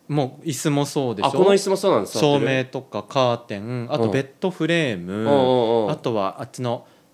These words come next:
Speaker 1: ウォーキングクローゼットみたいに使ってる部屋があるんだけど、
Speaker 2: はいはい。
Speaker 1: あそこのラックとか、
Speaker 2: うんうん。
Speaker 1: 棚関係とか、
Speaker 2: うんうん。
Speaker 1: あと靴箱とか、もうめちゃめちゃ買っ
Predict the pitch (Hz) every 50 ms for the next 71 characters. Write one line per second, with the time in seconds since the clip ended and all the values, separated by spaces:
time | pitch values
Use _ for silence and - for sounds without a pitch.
0 | _ - - 143 143 156 151 156 190 170 165 170 165 180 175 165 135 113 - 95
1 | 98 98 95 90 101 104 - - - - 120 110 - 123 107 113 117 110 101 98
2 | 95 90 87 87 - 98 107 113 135 135 - 160 117 113 92 110 127 127 - -
3 | _ - - 135 135 - 143 135 - - 101 101 98 127 135 131 120 120 123 117
4 | 104 92 92 - - _ - - 135 139 123 127 123 123 - 127 120 113 107 95
5 | - - 98 92 87 87 - - 87 _ - 98 92 117 127 135 131 127 127 123
6 | 120 110 98 92 131 131 123 127 120 120 - - 92 85 - 90 80 - _ -
7 | 90 90 90 90 85 85 87 _ - - - - _ _ _ - 107 104 98 98
8 | 107 98 - - 139 135 143 143 139 139 127 - 123 120